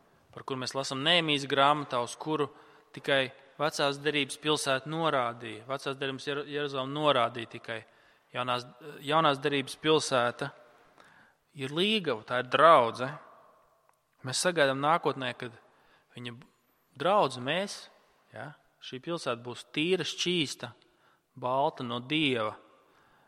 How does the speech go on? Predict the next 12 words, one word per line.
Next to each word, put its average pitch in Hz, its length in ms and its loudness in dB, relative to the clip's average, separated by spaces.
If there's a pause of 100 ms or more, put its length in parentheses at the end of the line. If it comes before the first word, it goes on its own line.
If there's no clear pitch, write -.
(160)
bez, 127 300 -8
bez 127 180 -6
grēka, 147 400 6
bez 120 220 -4
vainas, 139 420 2
bez, 120 320 -10
bez - 160 -10
sāpēm, 120 480 -4
bez 117 160 -10
ļaunuma, 123 480 -4
bez - 160 -14
ciešanām. 113 560 -8